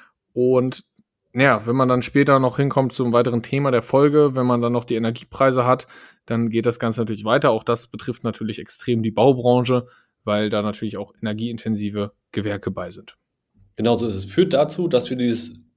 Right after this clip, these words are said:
Speaker 2: Ziel der Bundesregierung mit den vierhunderttausend neuen Wohnungen, die pro Jahr geschaffen werden sollten, damit genug Wohnungen für alle da sind.
Speaker 1: Lass mich raten, wieder mal nicht erreichen.
Speaker 2: Genau, die
Speaker 1: Die
Speaker 2: Prognose
Speaker 1: letzten
Speaker 2: sagt
Speaker 1: Jahre immer.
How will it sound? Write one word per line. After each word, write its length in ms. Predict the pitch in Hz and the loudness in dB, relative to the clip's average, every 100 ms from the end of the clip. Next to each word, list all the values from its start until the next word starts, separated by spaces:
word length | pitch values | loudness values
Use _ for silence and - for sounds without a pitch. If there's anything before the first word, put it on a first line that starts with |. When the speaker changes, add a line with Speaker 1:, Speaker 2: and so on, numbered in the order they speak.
| - | -12
Speaker 2:
Ziel 260 | - 185 | -4 0
der 100 | 143 | 0
Bundesregierung 560 | 113 160 156 160 151 139 | 0 -4 -4 -2 0 0
mit 100 | 120 | -2
den 100 | 123 | -4
vierhunderttausend 760 | - 135 127 131 120 120 120 | -4 -4 -2 -2 -2 -4 -6
neuen 540 | 113 113 120 127 131 131 - _ | -6 0 2 2 -2 -8 -20 _
Wohnungen, 560 | 117 117 156 180 170 143 | -6 4 6 6 2 -2
die 120 | 147 | -6
pro 220 | 143 147 | -6 -4
Jahr 180 | 135 139 | 0 -2
geschaffen 400 | 139 151 151 127 | -4 -8 -6 -4
werden 220 | 131 131 | -2 -2
sollten, 340 | 120 135 131 | 0 -2 -2
damit 240 | 113 110 - | -4 -4 -6
genug 240 | 123 117 | -12 -10
Wohnungen 220 | 123 120 | -6 -6
für 100 | 120 | -6
alle 140 | 113 107 | -8 -6
da 180 | 107 120 | -4 -2
sind. 280 | 127 120 - _ _ _ _ _ _ _ - | -4 -8 -12 _ _ _ _ _ _ _ -8
Speaker 1:
Lass 180 | - 127 | -2 2
mich 160 | 151 135 | 2 6
raten, 240 | 151 151 | 4 6
wieder 160 | 156 160 | 8 8
mal 140 | 139 | 8
nicht 140 | 135 123 | 4 4
erreichen. 380 | 104 95 - - _ _ | 0 -2 -8 -20 _ _
Speaker 2:
Genau, 300 | 170 190 151 | 4 6 6
die 100 | 139 | 4
Speaker 1:
Die 60 | - | 4
Speaker 2:
Prognose 420 | 202 202 202 185 | 6 8 8 6
Speaker 1:
letzten 100 | 160 | 6
Speaker 2:
sagt 140 | 170 | 6
Speaker 1:
Jahre 180 | 120 123 - | 4 2 -2
immer. 160 | 107 | -4